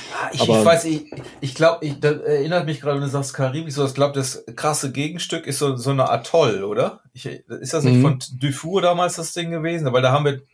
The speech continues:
Speaker 1: tatsächlich damals auch mal, äh, nur drauf gewohnt. In, zwar, ich glaub ich, die, äh, in so, so eine Racing Week da oder Se-, Segelwoche da,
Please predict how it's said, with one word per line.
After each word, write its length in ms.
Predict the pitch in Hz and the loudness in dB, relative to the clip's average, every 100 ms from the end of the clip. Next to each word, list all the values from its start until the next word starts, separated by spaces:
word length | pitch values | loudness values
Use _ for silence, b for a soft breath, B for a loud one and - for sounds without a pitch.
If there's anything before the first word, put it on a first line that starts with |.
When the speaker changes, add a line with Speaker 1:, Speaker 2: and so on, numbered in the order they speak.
| - | -10
Speaker 1:
tatsächlich 380 | 135 131 135 131 | -8 -6 -8 -4
damals 280 | 135 131 | -4 -4
auch 120 | 127 127 | -6 -6
mal, 200 | 120 113 | -6 -6
äh, 580 | 85 73 - - _ - | -10 -14 -16 -20 _ -10
nur 220 | 131 151 | -6 -4
drauf 420 | 156 123 135 131 - | -4 0 0 -2 -12
gewohnt. 600 | 120 - 151 165 123 - - | -12 -4 -2 -2 -4 -10 -20
In, 120 | 120 104 80 _ _ _ | -20 -20 -20 _ _ _
zwar, 460 | - 120 113 113 110 - - | -8 -4 -2 -2 -4 -10 -20
ich 120 | - | -12
glaub 220 | 113 104 | -8 -8
ich, 360 | 110 - - - B B B B B B B B B _ _ | -10 -14 -18 -20 B B B B B B B B B _ _
die, 420 | 117 113 110 110 104 | -10 -8 -6 -2 -2
äh, 680 | 107 107 107 107 104 98 | -2 0 0 2 0 -2
in 60 | 113 | -10
so, 260 | 110 117 107 | -8 -8 -8
so 100 | 107 | -8
eine 420 | 107 107 104 76 95 | -8 -8 -10 -12 -8
Racing 540 | 113 131 127 127 117 | -4 -2 -2 -4 -4
Week 260 | 113 123 120 | -4 -4 0
da 100 | 120 | 2
oder 160 | 113 | 4
Se-, 220 | 110 117 - | 2 -2 -4
Segelwoche 800 | 120 139 127 120 120 123 135 | -2 0 0 0 2 2 4
da, 160 | 120 117 | 4 2